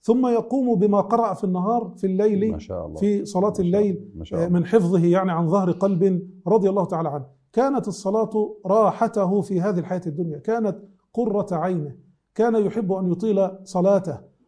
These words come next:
Speaker 1: رضي الله تعالى عنه ورحمه، خاشعاً لله، خاضعاً بين يدي ربه ومولاه.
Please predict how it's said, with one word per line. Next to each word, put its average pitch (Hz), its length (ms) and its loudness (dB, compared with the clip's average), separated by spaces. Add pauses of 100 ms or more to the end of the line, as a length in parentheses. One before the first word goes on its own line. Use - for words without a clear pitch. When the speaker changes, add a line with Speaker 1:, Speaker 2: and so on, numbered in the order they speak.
Speaker 1:
رضي 208 240 4
الله 202 220 0
تعالى 190 260 0
عنه 190 220 2
ورحمه، 175 440 -2 (160)
خاشعاً 220 560 -2
لله، 165 340 0
خاضعاً 202 420 0
بين 185 200 0
يدي 190 160 0
ربه 180 240 0
ومولاه. 170 500 -2